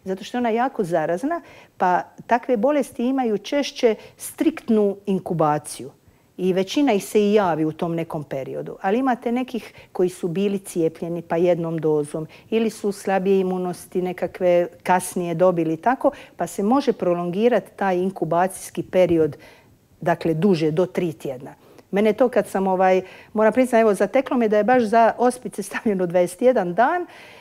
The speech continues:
zato što inače, kako dosta o tom cijepljenju, ovaj, pričam i predajem, ovaj, uvijek sam spominjala, znate, dubrovačka karantena vam je bila, u nas je bila trentena,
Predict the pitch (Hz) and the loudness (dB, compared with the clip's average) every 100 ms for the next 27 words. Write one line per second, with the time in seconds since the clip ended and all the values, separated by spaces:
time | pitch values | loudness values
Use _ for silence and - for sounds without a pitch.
0 | - 190 214 233 262 - 220 214 226 254 | -10 -4 -2 -2 -4 0 2 2 0 0
1 | 214 - 190 190 208 202 208 202 180 180 | 0 -2 -4 -4 -2 0 0 0 -2 -2
2 | 208 185 175 214 202 196 170 170 165 165 | -2 -4 -2 -2 -2 -4 -6 -4 -4 -4
3 | 156 170 165 165 165 165 _ - 202 170 | -4 -4 -2 -2 -4 -8 _ -4 -2 -2
4 | - 160 170 165 220 285 311 294 254 - | -4 -6 -6 -2 0 4 4 2 0 -8
5 | - - 208 208 196 247 247 247 220 - | -16 -6 0 0 0 0 -2 -2 -6 -2
6 | 262 269 233 214 208 202 226 208 180 240 | -2 0 0 0 0 0 -2 -2 -2 0
7 | 208 185 196 - 196 190 190 220 240 202 | 0 0 -6 -6 -6 -4 -2 0 0 -2
8 | 190 190 185 233 196 226 220 196 208 226 | -2 -2 0 0 0 -2 -4 -4 -4 -2
9 | 208 - 254 254 202 - 175 156 143 | -4 -2 0 2 0 0 -2 -2 -6